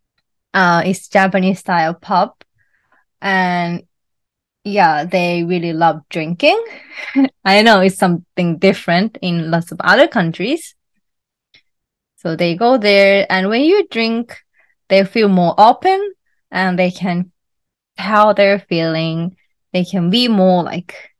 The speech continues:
you know, relaxed. So yeah, the people really love to go to izakaya. Yay.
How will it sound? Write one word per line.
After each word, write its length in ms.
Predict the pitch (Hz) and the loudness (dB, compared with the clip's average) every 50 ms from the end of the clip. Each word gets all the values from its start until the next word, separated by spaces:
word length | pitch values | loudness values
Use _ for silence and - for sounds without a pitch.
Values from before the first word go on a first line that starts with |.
| _ _ _ | _ _ _
you 100 | - 151 | -10 -10
know, 300 | 160 - - 190 175 - _ _ _ _ | -10 -10 -12 -12 -14 -16 _ _ _ _
relaxed. 720 | - 175 170 170 160 156 151 156 156 160 165 - - - - | -2 -2 0 0 0 0 -2 -2 -4 -4 -6 -8 -12 -20 -14
So 280 | - - 127 - - - - | -10 -8 -8 -8 -10 -10 -4
yeah, 260 | 139 113 - - - _ _ _ _ _ _ _ _ _ _ _ _ _ _ _ _ _ _ | -4 -4 -4 -4 -8 _ _ _ _ _ _ _ _ _ _ _ _ _ _ _ _ _ _
the 140 | 180 175 175 | -12 -12 -6
people 320 | - 190 170 - 175 160 | -4 -4 -4 -2 -4 -4
really 260 | 165 165 160 151 151 | -2 -2 -2 -4 -4
love 240 | 151 151 147 151 - - _ | -4 -4 -6 -6 -8 -12 _
to 120 | - 180 | -14 -12
go 160 | - - 170 170 | -10 -10 -12 -12
to 160 | - - 190 | -12 -12 -8
izakaya. 760 | - 185 165 160 160 - - 170 156 143 139 123 - 170 160 - _ _ _ _ _ _ _ _ _ _ _ _ _ _ _ _ _ _ _ _ _ _ _ _ _ _ _ | -8 -6 -6 -6 -8 -8 -6 -6 -4 -4 -6 -8 -10 -12 -14 -18 _ _ _ _ _ _ _ _ _ _ _ _ _ _ _ _ _ _ _ _ _ _ _ _ _ _ _
Yay. 840 | _ - 277 269 247 233 220 208 196 185 180 165 156 151 156 156 160 | _ -4 -2 2 2 2 2 2 0 0 -2 -2 -4 -6 -8 -10 -10